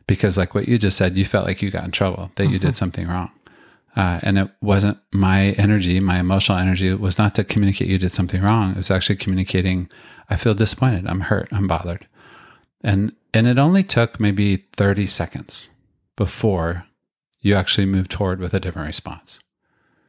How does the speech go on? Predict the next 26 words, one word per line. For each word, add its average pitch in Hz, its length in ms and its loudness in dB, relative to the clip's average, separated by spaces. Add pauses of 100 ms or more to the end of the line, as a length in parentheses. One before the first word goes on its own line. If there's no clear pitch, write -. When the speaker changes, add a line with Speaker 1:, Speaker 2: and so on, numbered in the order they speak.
(240)
Speaker 1:
In 113 120 4
the 110 80 4
past, 131 340 0
it 123 60 2
might 104 160 0
have 95 80 0
been 92 120 -2
three 90 220 0
hours 76 260 -4
for - 180 -12
us. 90 180 -6
Speaker 2:
Mm-hmm. 143 300 -4 (840)
Speaker 1:
Can 120 120 2
we 110 80 2
move 117 180 0
toward 107 200 0
thirty 92 200 0
seconds? - 500 -8 (440)
Maybe 107 220 0
three 101 200 -2
minutes. 85 440 -8 (640)
The 104 140 -2
idea 110 280 2
that 104 140 0
over 110 240 2
time, 90 460 -4